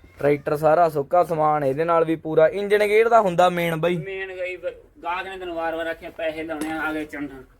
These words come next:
Speaker 2: ਠਣਕਾ ਵਾਲੇ, ਕਹਣੀ?
Speaker 1: ਹਾਂ, ਵੀ ਫੁੱਲ ਗਾਰੰਟੀ ਆ,
Speaker 2: ਹਾਂ।
Speaker 1: ਚੈੱਕ ਕਰਕੇ ਲਿਆਵੇ।
Speaker 2: ਸਹੀ ਗੱਲ ਆ, ਸਹੀ ਗੱਲ।
Speaker 1: ਹੁਣ ਇਹਦੀ ਕੀ ਡਿਮਾਂਡ ਰੱਖੀ ਆ?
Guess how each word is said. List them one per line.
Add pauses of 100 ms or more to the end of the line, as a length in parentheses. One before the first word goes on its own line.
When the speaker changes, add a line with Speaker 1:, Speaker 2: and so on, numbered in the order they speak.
(180)
Speaker 2:
ਠਣਕਾ
ਵਾਲੇ,
ਕਹਣੀ? (320)
Speaker 1:
ਹਾਂ, (480)
ਵੀ (140)
ਫੁੱਲ
ਗਾਰੰਟੀ
ਆ,
Speaker 2:
ਹਾਂ।
Speaker 1:
ਚੈੱਕ (100)
ਕਰਕੇ
ਲਿਆਵੇ। (120)
Speaker 2:
ਸਹੀ
ਗੱਲ
ਆ,
ਸਹੀ
ਗੱਲ।
Speaker 1:
ਹੁਣ
ਇਹਦੀ
ਕੀ
ਡਿਮਾਂਡ
ਰੱਖੀ
ਆ?